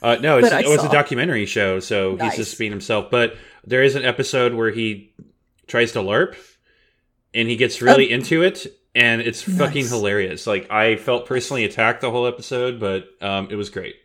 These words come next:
Speaker 2: Nice. Very cool. Okay, so, uh, here we are before the Grand Master, uh, and he's just fucking weird.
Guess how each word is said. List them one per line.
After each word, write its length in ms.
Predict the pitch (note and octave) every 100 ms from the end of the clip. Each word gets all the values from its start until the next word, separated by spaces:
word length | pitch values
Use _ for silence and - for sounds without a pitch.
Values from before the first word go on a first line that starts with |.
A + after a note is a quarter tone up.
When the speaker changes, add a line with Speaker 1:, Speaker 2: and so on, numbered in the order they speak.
| _ _ _ _ _ _ _ -
Speaker 2:
Nice. 340 | - - - _
Very 200 | G3+ F3+
cool. 280 | - - - - - - - _ A#3+
Okay, 440 | B3+ C4 B3+ G#3+
so, 480 | - A3 A3 F#3+ F3
uh, 260 | F#3+ F#3
here 240 | E3+ F#3 G3
we 140 | G#3
are 240 | F#3 G3 E3
before 340 | D3+ F3+ F3
the 100 | F3+
Grand 440 | F3 E3+ F3+ E3+
Master, 720 | D#3+ D#3+ G#3+ A3 - - G3+ A3 - _
uh, 300 | - F#3 F3 -
and 200 | F#3 F3+
he's 400 | G3+ G3+ F#3 -
just 600 | - B3 A#3+ A#3 - - _ _ _ _ _
fucking 840 | _ - - D4 C4 F#3+ D#3 D#3+ G3
weird. 680 | C#4 D4 A#3 F#3 G3+ -